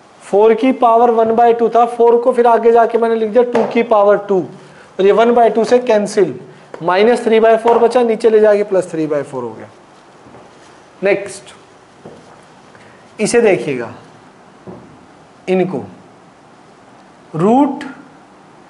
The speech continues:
फ़ाइव की पावर माइनस थ्री, रूट टू की पावर माइनस थ्री,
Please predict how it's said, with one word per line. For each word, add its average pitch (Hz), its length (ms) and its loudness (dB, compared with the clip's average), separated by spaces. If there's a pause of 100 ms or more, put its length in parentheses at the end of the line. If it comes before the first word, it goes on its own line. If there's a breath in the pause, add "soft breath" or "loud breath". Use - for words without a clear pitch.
(300)
फ़ाइव 233 380 2 (100)
की 277 100 0
पावर 247 420 2
माइनस 240 440 -2
थ्री, 254 200 0
रूट 233 360 -2
टू 214 140 -2
की 202 160 -2
पावर 185 340 2
माइनस 147 380 -8
थ्री, 131 140 -12